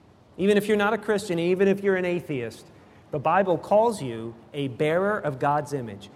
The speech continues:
You are created in the image of God. You represent the Creator on this planet. And so Satan feels about you the same way he feels about your Creator. Even if you worship Satan, let me tell you,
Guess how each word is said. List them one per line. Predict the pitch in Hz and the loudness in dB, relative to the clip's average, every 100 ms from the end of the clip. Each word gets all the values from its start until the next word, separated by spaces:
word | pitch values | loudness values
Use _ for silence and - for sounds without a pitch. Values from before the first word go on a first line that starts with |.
| - | -2
You | 170 | 0
are | 180 | 0
created | - 180 170 185 202 220 | -2 -2 2 2 4 2
in | 151 | -2
the | 151 143 | -4 -4
image | 160 185 202 | -4 -2 -4
of | 165 | -2
God. | 156 131 127 120 | 0 0 0 -2
You | 160 208 | -2 0
represent | 160 202 202 214 202 170 180 170 | 2 0 0 -6 -4 -4 -4 -4
the | 156 | -8
Creator | - 170 175 190 156 143 | -6 -4 -2 0 0 -2
on | 143 139 | -4 -4
this | 143 135 | -6 -6
planet. | - 151 131 110 - - - - - | -10 -8 -8 -12 -16 -20 -20 -20 -12
And | 143 | -8
so | 156 | -6
Satan | 147 196 214 240 | -2 0 0 0
feels | 196 233 220 | -2 2 4
about | 196 185 175 160 | 4 2 2 -2
you | 202 254 151 127 143 - | 4 6 6 4 -4 -6
the | 151 | -4
same | 156 - 196 226 | -2 2 2 4
way | 220 214 | 4 4
he | 202 | 2
feels | 202 196 185 | 2 2 2
about | 180 175 170 | 2 0 0
your | 165 | -4
Creator. | - 170 175 165 107 98 - - | -4 -4 -2 -4 -6 -12 -18 -12
Even | 196 240 262 | -4 0 0
if | 247 | 0
you | 214 | 0
worship | 202 196 233 - 240 | 2 4 2 -2 -6
Satan, | - 240 240 240 226 | -2 -4 -2 -6 -4
let | 185 190 | -4 -2
me | 185 | -2
tell | 175 220 220 | -2 0 2
you, | 175 127 120 | 0 -2 -6